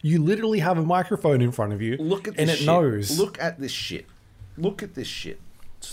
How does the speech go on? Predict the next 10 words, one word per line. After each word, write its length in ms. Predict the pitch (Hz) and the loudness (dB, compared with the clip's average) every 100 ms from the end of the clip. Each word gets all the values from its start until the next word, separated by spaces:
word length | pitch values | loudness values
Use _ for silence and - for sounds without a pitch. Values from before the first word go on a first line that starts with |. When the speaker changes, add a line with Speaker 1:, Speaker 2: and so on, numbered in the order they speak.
| - | -6
Speaker 2:
thirty 300 | 185 190 202 | 0 2 2
dollars 380 | 175 156 113 87 | 0 2 0 -2
for 140 | 101 | -8
a 40 | 101 | -8
pack 240 | - 143 | -6 -6
of 60 | - | -6
six 560 | - 117 - - - - _ - - - | -8 -8 -8 -10 -12 -14 _ -20 -20 -14
stemless 640 | - - 143 131 131 - | -10 -4 -4 -2 -4 -4
wine 240 | 117 107 | -4 -4
glasses. 600 | 90 82 76 - 57 - | -4 -6 -6 -12 -16 -20